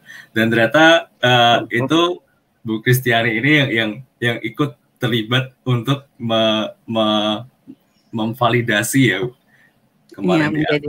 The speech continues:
Speaker 1: Astra.
Speaker 3: expert di sana. Heeh.
Speaker 1: Ah, luar
Speaker 3: Ah.
Speaker 1: biasa. Itu is a short word gitu. Kita nggak tahu apa-apa, ternyata, oh, sekarang bisa ketemu dan ya, ini kesempatan yang, yang, eh, menurut kami, em, bisa,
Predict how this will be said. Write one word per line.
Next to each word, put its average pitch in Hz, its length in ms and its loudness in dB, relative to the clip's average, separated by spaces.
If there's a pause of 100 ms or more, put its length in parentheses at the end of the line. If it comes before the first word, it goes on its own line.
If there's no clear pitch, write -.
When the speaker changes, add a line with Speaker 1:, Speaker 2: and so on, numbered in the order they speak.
Speaker 1:
Astra. - 120 -4
Speaker 3:
expert - 420 -8
di 156 120 -4
sana. 143 380 -4
Heeh. 156 400 0
Speaker 1:
Ah, 131 200 4
luar 120 260 0
Speaker 3:
Ah. - 20 0
Speaker 1:
biasa. 120 300 0 (100)
Itu 135 160 0 (400)
is 123 160 0
a 120 260 2
short 123 380 0 (260)
word 131 280 0
gitu. 135 200 2 (280)
Kita 147 200 2
nggak 156 200 0
tahu 147 160 4
apa-apa, 127 460 2
ternyata, 151 360 0
oh, 147 180 2
sekarang 143 400 0
bisa 123 200 0
ketemu 123 400 -2
dan 110 180 0 (140)
ya, 101 240 -2 (360)
ini 131 200 0
kesempatan 123 480 -2
yang, 110 240 -2
yang, 104 240 -2 (460)
eh, 104 220 0
menurut 107 240 -4
kami, 131 500 -2 (200)
em, 98 480 0 (340)
bisa, 107 580 -2